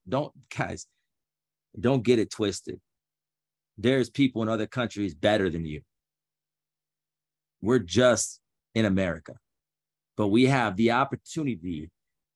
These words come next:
that no other country has at the moment. And people aren't talking about it, and people are getting too damn lazy.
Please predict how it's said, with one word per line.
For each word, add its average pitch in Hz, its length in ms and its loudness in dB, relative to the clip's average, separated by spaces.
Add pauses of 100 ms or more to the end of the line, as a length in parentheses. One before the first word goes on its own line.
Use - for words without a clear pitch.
(120)
that 104 220 -4
no 110 360 4
other 117 180 4
country 110 380 -2
has 98 260 -2
at 92 100 -6
the 85 60 -8
moment. 82 360 -8 (1500)
And 101 120 -2
people 117 280 0
aren't 101 180 -4
talking 82 320 -2
about 76 280 -8
it, - 120 -12 (160)
and 98 120 -4
people 107 280 0
are 92 60 -2
getting 82 220 -4
too 101 180 -4
damn 92 260 -2
lazy. 80 420 -8